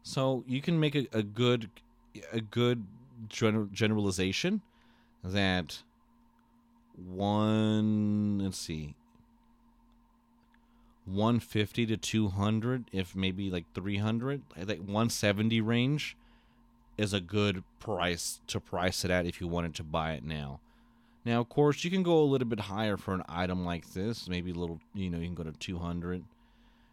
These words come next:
um, and, and go from there. But if you're just trying to get it sold and your profit margins are good, leave it at, like, two hundred or something like that. And that's what,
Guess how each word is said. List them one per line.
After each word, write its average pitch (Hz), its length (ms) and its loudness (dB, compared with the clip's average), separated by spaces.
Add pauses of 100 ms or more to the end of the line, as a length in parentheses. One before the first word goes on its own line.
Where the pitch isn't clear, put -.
(140)
um, 80 680 -2
and, 85 260 -6
and 90 240 -6
go 90 140 -2
from 85 240 -8
there. 90 220 -2
But 82 160 -8
if 90 80 -10
you're 120 80 -6
just 165 160 -4
trying 160 160 0
to 143 60 0
get 131 140 0
it 113 120 -4
sold 123 520 -2
and 101 140 -2
your 98 80 0
profit 110 400 -2
margins 110 480 0
are 92 80 -4
good, 117 380 0 (1040)
leave 78 160 -10
it 76 80 -10
at, 73 180 -8
like, 80 220 -10
two 82 180 -10
hundred 76 420 -12 (100)
or 80 40 -16
something 78 280 -12
like 76 140 -12
that. 78 160 -10 (400)
And 113 120 4
that's 147 180 6
what, 143 260 2